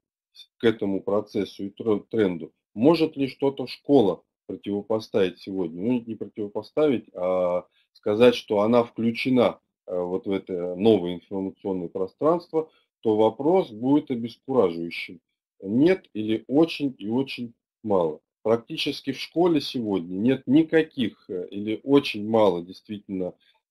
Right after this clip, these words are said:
э, м, э, таких инновационных, э, информационных, э, пространств. И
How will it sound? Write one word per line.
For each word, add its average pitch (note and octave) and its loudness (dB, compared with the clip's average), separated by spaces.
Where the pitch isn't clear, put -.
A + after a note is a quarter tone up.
э, F2 -4
м, F#2 -20
э, - -14
таких G2+ -4
инновационных, G#2+ 4
э, F#2 -4
информационных, G2+ -2
э, F2+ -8
пространств. C3+ 0
И B2+ 0